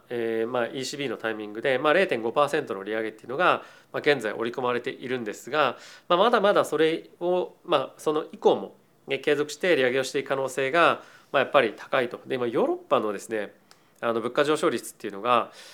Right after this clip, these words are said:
まあ、八パーセントとか、まあ、国によっては十パーセント超えるようなえー、ものになっていて、まあ、すごい金-、あの、物価の上昇なんですよね。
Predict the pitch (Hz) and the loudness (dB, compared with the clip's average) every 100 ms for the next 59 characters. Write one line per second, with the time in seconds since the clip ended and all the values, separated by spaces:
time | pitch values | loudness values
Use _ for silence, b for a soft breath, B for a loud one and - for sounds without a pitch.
0 | B - 135 127 - 233 226 240 233 131 | B -6 -4 -4 0 2 4 4 0 -2
1 | 113 107 139 135 - 160 170 156 113 117 | -2 -2 2 2 2 0 2 0 -2 -2
2 | - 147 175 127 98 113 120 113 98 - | 2 4 4 -2 -2 -2 0 -2 -4 -14
3 | b b b b 117 117 131 117 107 107 | b b b b -4 0 0 0 -2 -4
4 | - 107 101 110 107 - - 131 254 175 | -6 -14 -8 -8 -8 -10 -8 -4 -2 -4
5 | 107 - - 120 120 117 110 113 - 131 | -6 -12 -12 -10 -8 -8 -8 -8 -4 -4
6 | 120 123 131 120 120 101 - 104 139 - | -2 -2 -2 -2 -2 -2 -12 -10 -10 -12